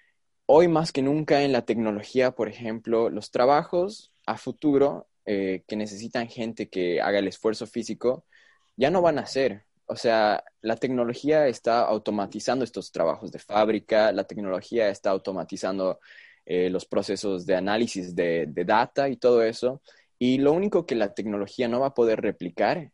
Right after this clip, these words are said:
es el alma humana. Entonces, si le pudiéramos dar más, eh, foco a ello, porque una, una, una computadora no va a poder hacer arte con sentimiento.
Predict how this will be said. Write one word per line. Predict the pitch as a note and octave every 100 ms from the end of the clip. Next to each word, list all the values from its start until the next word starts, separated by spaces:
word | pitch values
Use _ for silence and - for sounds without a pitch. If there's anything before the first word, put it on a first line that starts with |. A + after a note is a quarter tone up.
| _ -
es | A2+
el | A2+
alma | A2 A2 G#2+
humana. | F#2 G2 F#2 E2+ C#2+ -
Entonces, | G#2+ A2 G#2+ A#2+
si | B2
le | A#2
pudiéramos | A2 B2 C3+ F3+ F#3+ C#3 A#2
dar | B2 B2
más, | A#2 A2+ A#2+ C3 - - _ _ _ _ -
eh, | G#2+ G2 F#2+
foco | - D3+ E3 D3+ A#2
a | G2+
ello, | F#2+ F#2 G#2+ F#3+ -
porque | - - A#2 G2+ -
una, | F3+ F3+ - _
una, | A3+ F#3+ - _ _ -
una | G3
computadora | - B2 - B2+ B2+
no | B2+
va | B2+
a | A#2+
poder | A2 A2
hacer | G#2 B2 -
arte | F#2+ A2+ - G#2
con | F2
sentimiento. | - F#2 F#2 F#2 F#2 G#2 - -